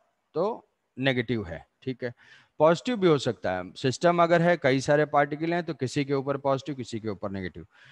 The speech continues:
But सिस्टम का नेट वर्क डन क्या होगा? नेट वर्क डन होगा, एफ नेट अगर हम करते हैं, नेट वर्क डन, तो वो माइनस, माइनस एफ़एल आएगा,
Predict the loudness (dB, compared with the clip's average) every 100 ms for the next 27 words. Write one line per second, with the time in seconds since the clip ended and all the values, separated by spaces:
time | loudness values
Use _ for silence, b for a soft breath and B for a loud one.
0 | b b -2 0 0 -8 -6 -2 0 0
1 | 0 2 0 2 2 2 2 2 2 -2
2 | -4 -2 -4 -4 -8 -12 _ _ _ -4
3 | -4 -2 -2 -2 -2 -4 -4 -4 -4 -6
4 | _ _ _ -6 -4 -4 -4 -6 -4 -4
5 | -6 -6 -10 -14 -16 -14 -14 -14 -18 _
6 | _ _ _ _ -20 -20 _ -4 -2 -2
7 | -4 -6 -6 -10 -12 _ _ _ -2 0
8 | 2 4 2 2 -2 -4 -10 -14 -14 -6
9 | -2 0 -2 -6 -6 -8 -6 -6 -4 -6
10 | -10